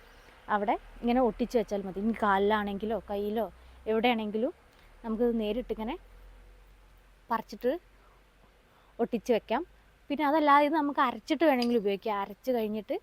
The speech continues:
നമുക്കവിടെ നീര് എവിടെയുള്ളതെന്ന് വെച്ചാൽ അവിടെ തേച്ച് കൊടുക്കുക. പെട്ടെന്ന് അതിനൊരു ആശ്വാസം ഉണ്ടാവും. വളരെ പണ്ട് കാലത്ത് മുതലേ എല്ലാവരും ഉപയോഗിക്കുന്ന കാര്യം കൂടിയാണിത്. കുന്നി-, കുന്നിക്കുരു ഇല്ലേ, നമ്മൾ കുന്നിക്കുരു കണ്ടിട്ടുണ്ട്, ആ കുന്നിക്കുരുവിൻ്റെ ഇലയാണ്. അപ്പോൾ നമ്മുടെ പറമ്പിലോ നാട്ടിൻപുറത്ത് എല്ലായിടത്തും കാണാവുന്നതാണ്.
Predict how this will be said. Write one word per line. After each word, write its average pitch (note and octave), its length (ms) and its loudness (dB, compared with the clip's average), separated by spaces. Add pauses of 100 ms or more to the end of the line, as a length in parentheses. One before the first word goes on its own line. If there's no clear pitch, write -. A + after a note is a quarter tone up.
(260)
നമുക്കവിടെ G#3 400 -4 (160)
നീര് A#3 260 2
എവിടെയുള്ളതെന്ന് G#3+ 480 -4
വെച്ചാൽ G#3+ 240 -8 (460)
അവിടെ G3+ 180 -2
തേച്ച് G3+ 200 -6
കൊടുക്കുക. G3+ 280 -10
പെട്ടെന്ന് B3+ 480 -2
അതിനൊരു A#3 300 -2 (240)
ആശ്വാസം G3+ 380 -6
ഉണ്ടാവും. G3 260 -6 (420)
വളരെ G3 300 -4 (160)
പണ്ട് A3+ 280 0
കാലത്ത് A#3 300 -2
മുതലേ A3 260 -4 (480)
എല്ലാവരും G#3+ 300 6
ഉപയോഗിക്കുന്ന G#3 440 0
കാര്യം F#3+ 280 -4
കൂടിയാണിത്. F#3+ 440 -4 (600)
കുന്നി-, A3 340 0 (140)
കുന്നിക്കുരു A#3+ 500 2
ഇല്ലേ, D#3 140 -8 (140)
നമ്മൾ A3 220 -12
കുന്നിക്കുരു G#3 380 -4
കണ്ടിട്ടുണ്ട്, G3 340 -8 (280)
ആ A#3 40 -6 (100)
കുന്നിക്കുരുവിൻ്റെ A3+ 560 0
ഇലയാണ്. G3 300 -6 (440)
അപ്പോൾ G#3+ 200 -8
നമ്മുടെ G#3 240 -6 (100)
പറമ്പിലോ G3 360 -4 (240)
നാട്ടിൻപുറത്ത് G#3+ 500 -4
എല്ലായിടത്തും G#3 400 -4
കാണാവുന്നതാണ്. F#3+ 520 -6